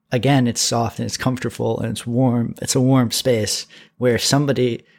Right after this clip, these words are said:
goes out and tries to use their brain to make their own predict-, predictions or do any type of originating or talk about, you know, X Y Z player and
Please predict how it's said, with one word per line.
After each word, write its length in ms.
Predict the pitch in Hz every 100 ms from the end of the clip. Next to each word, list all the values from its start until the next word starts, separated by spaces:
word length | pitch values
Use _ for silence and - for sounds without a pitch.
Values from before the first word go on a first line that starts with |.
| _ -
goes 260 | 123 113
out 260 | 117 117 113
and 100 | 110
tries 380 | 123 120 113 -
to 80 |
use 240 | 117 117 107
their 100 | 117
brain 380 | 107 117 113 113
to 100 | 117
make 160 | 113
their 140 | 113 107
own 160 | 101
predict-, 600 | 101 123 131 165 165 - -
predictions 600 | 135 147 - 135 131 117
or 160 | 110
do 220 | 104 117
any 180 | 110 120
type 220 | 117 113
of 320 | 117 107 107 - - - - _ _ -
originating 800 | 127 135 113 127 123 117 117 113
or 100 | 107
talk 320 | - 117 113
about, 480 | 110 113 113 113 - - _ _
you 140 | 123
know, 340 | 117 104 101 - -
X 220 | 135 -
Y 160 | 123 117
Z 520 | 104 113 113 110 104 _ _ _
player 540 | - 160 180 123 117 117
and 340 | 104 110 113